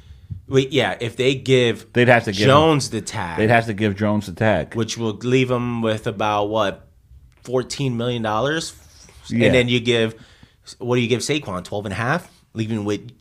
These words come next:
Speaker 1: two and a half million cap space?
Speaker 2: Yeah, that's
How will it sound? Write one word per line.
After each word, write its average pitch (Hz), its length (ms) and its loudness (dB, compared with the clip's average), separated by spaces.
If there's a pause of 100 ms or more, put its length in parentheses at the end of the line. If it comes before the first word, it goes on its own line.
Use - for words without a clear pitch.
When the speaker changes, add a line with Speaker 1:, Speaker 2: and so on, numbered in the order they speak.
(120)
Speaker 1:
two - 160 -4
and 120 100 0
a 110 40 -2
half 127 200 -4
million 120 240 -6
cap 110 220 -10
space? 226 380 -8 (1400)
Speaker 2:
Yeah, 73 160 -10
that's - 540 -12